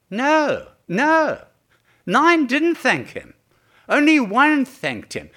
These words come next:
And he was a Samaritan. What? <laughs>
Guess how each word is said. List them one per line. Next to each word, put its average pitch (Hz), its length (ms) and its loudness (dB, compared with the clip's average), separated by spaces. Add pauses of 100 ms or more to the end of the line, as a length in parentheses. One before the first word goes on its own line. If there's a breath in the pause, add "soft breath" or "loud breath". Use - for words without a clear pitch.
(160 loud breath)
And 254 120 0
he 294 100 8
was 311 240 -4
a 320 140 0
Samaritan. 320 880 -2 (680)
What? 285 520 -4 (260)
<laughs> - 60 -20